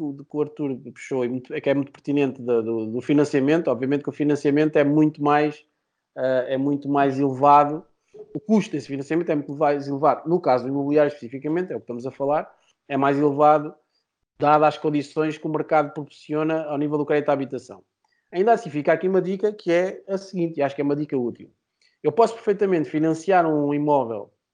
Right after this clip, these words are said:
a título, eh, particular, mas explorar o negócio desse imóvel a título de empresa.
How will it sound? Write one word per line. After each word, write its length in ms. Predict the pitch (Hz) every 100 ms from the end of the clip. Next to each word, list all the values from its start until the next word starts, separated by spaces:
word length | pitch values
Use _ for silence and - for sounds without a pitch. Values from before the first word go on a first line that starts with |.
| _ _ _
a 80 | 117
título, 340 | 147 139 139 -
eh, 260 | 139 135
particular, 640 | 127 135 151 143 156 170 175
mas 260 | 185 214 220
explorar 540 | - 185 185 208 185
o 80 | 156
negócio 420 | 151 170 185 - 143
desse 260 | 147 -
imóvel 400 | 156 160 175 185
a 60 | 180
título 380 | 185 180 - 185
de 60 |
empresa. 600 | 196 190 147 131 110 101